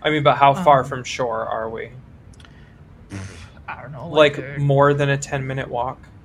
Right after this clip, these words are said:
Speaker 2: On water?
Speaker 1: Yeah.
Speaker 2: Uh, probably about a, probably about ten minutes.
Speaker 1: Okay. Uh, I kinda look at Mia and, like, I can,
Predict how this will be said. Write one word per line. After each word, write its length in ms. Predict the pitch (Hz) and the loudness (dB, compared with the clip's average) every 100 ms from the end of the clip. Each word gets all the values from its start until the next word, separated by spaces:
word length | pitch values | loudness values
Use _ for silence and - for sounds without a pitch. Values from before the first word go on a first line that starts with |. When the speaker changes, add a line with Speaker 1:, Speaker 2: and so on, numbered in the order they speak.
| - - - - - - - - - - - - - - | -20 -20 -20 -20 -20 -20 -20 -20 -20 -20 -20 -20 -20 -10
Speaker 2:
On 240 | 196 196 | -6 -4
water? 520 | 185 175 247 370 311 220 | -4 -4 -4 -6 -8 -6
Speaker 1:
Yeah. 140 | 123 - - | -6 -6 -10
Speaker 2:
Uh, 720 | 196 196 190 190 190 185 185 - - - - - - - - - - - - - - - - - - - - - - - - | -8 -6 -6 -6 -4 -4 -6 -10 -18 -20 -20 -20 -20 -20 -20 -20 -20 -20 -20 -20 -20 -20 -20 -20 -20 -20 -20 -20 -20 -20 -12
probably 360 | 415 480 466 453 | -6 -2 -2 -2
about 300 | 415 415 415 | -6 -8 -8
a, 240 | 415 392 381 | -12 -14 -14
probably 200 | 415 427 | -12 -12
about 320 | 320 240 - | -12 -16 -16
ten 220 | - 208 | -14 -12
minutes. 280 | 226 269 254 | -12 -14 -10
Speaker 1:
Okay. 260 | 151 139 127 - - - - - - - | -10 -8 -10 -12 -20 -20 -20 -20 -18 -2
Uh, 400 | 147 131 123 117 - | 0 2 0 -4 -2
I 140 | 143 | -2
kinda 480 | 143 160 151 135 131 - | 0 -2 -2 -2 -4 -6
look 180 | 139 135 | -6 -4
at 140 | 127 | -6
Mia 440 | 135 127 120 131 139 - | -6 -6 -6 -6 -10 -12
and, 460 | 135 131 131 135 143 - - | -6 -6 -4 -8 -10 -12 -14
like, 300 | 147 143 139 - | -6 -6 -6 -4
I 120 | 143 | -4
can, 520 | 147 180 156 139 135 | -4 -6 -8 -6 -8